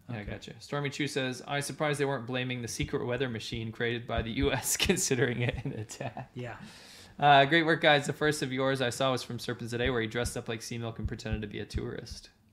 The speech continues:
Speaker 2: Oh, yeah, that's right. <laughs>
Speaker 1: <laughs> I don't think you're trying to be me.
Speaker 2: No,
Speaker 1: That would
Speaker 2: no,
Speaker 1: be a
Speaker 2: no.
Speaker 1: very bad impression.
Speaker 2: Yeah,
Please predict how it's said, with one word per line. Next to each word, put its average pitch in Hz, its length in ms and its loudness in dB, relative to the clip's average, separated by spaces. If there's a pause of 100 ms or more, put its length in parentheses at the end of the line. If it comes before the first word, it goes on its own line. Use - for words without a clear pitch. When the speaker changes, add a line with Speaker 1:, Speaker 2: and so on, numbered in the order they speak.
(140)
Speaker 2:
Oh, 220 120 10
yeah, 202 380 12
that's 190 320 8
right. 185 480 10
<laughs> - 0 -
Speaker 1:
<laughs> - 40 2
I 226 60 10
don't 214 260 12
think 220 160 8
you're 160 100 6
trying 170 180 8
to 147 60 2
be 127 120 0
me. 117 540 -2 (140)
Speaker 2:
No, 220 140 8
Speaker 1:
That 220 120 8
would 185 240 8
Speaker 2:
no, 233 160 10
Speaker 1:
be 180 120 8
a 196 60 8
Speaker 2:
no. 175 60 6
Speaker 1:
very 127 180 4
bad 120 300 4
impression. 107 540 -6 (560)
Speaker 2:
Yeah, 151 280 6